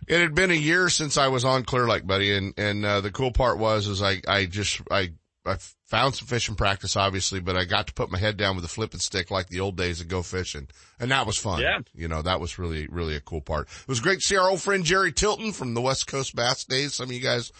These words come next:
Speaker 1: may remember J T, very dear friend, uh, kind of, uh, kind of an adopted father to Wayne. So it was cool to see Jerry at the, uh, daily weigh-ins. A lot of our friends at Clear Lake. Terry Knight was there every day,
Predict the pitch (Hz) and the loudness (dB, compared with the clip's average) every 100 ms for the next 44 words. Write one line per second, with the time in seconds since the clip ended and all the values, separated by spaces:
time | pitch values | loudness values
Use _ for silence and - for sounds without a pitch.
0 | - - - 120 123 120 120 110 104 120 | -20 -20 -2 0 0 0 0 -2 0 0
1 | 107 120 104 107 101 107 101 - 104 101 | 0 -6 0 0 0 -2 -4 -4 -4 -4
2 | - - _ _ 98 92 90 110 101 95 | -10 -20 _ _ -2 -2 -2 -2 0 -2
3 | 90 95 95 - 107 104 98 78 101 104 | 0 0 0 -2 -2 -2 -2 -2 0 0
4 | - 80 - 95 95 90 82 78 80 78 | 0 -10 0 2 2 0 -2 -2 -2 -2
5 | 78 - 82 - 101 82 85 87 71 80 | -6 -6 -8 -6 -4 -4 -4 -4 -4 -4
6 | 78 73 69 - 78 71 69 76 73 69 | -2 -4 -6 -6 -6 -4 -4 -6 -6 -6
7 | 71 71 71 71 90 98 85 73 90 80 | -6 -6 -6 -4 0 0 0 -4 -6 -8
8 | 71 - 82 78 78 - 170 180 151 143 | -8 -10 -6 -6 -4 -4 0 2 2 2
9 | 139 - 120 123 120 120 113 104 107 107 | 2 2 0 2 2 2 0 2 4 4